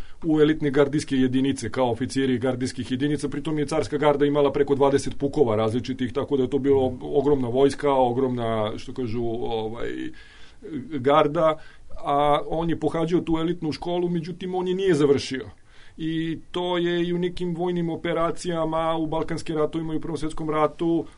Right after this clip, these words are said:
naročito u Prvom svetskom ratu i u balkanskim ratovima je on, ovaj,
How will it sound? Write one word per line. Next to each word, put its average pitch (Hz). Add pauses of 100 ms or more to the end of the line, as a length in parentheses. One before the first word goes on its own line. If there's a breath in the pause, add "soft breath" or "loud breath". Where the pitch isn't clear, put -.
naročito 185
u 135
Prvom 170
svetskom 165
ratu 165
i 143
u -
balkanskim 147
ratovima 147
je 143
on, 139 (180)
ovaj, 139